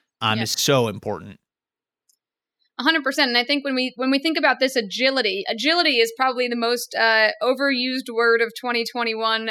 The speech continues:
Speaker 2: um, or at least up among the top five, right? So
Speaker 1: It's a
Speaker 2: a
Speaker 1: jar-,
Speaker 2: lot of
Speaker 1: it's a
Speaker 2: work
Speaker 1: buzzword. It's a,
Speaker 2: It's a buzzword.
Speaker 1: it's a
Speaker 2: We,
Speaker 1: buzzword.
Speaker 2: we, we use it all the time. We're a hundred percent guilty of using agility. Um, but agility is important,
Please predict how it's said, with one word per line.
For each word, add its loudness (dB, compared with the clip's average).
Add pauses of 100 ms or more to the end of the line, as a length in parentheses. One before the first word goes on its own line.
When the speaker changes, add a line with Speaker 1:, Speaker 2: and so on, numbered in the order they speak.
Speaker 2:
um, 0
or 2
at 2
least 2
up 2 (120)
among 2
the -2
top -2
five, -2
right? 4
So 0 (200)
Speaker 1:
It's 0
a 2
Speaker 2:
a 0
Speaker 1:
jar-, 6
Speaker 2:
lot 6
of 6
Speaker 1:
it's 2
a 6
Speaker 2:
work 4
Speaker 1:
buzzword. -2 (200)
It's 0
a, 4
Speaker 2:
It's 0
a 0
buzzword. 2
Speaker 1:
it's 0
a 0
Speaker 2:
We, 4
Speaker 1:
buzzword. -2
Speaker 2:
we, 2
we 4
use 2
it 2
all 4
the 0
time. 0
We're 4
a 4
hundred 0
percent -2
guilty 0
of 0
using -2
agility. -2
Um, 0 (560)
but 2
agility 0
is 0
important, -2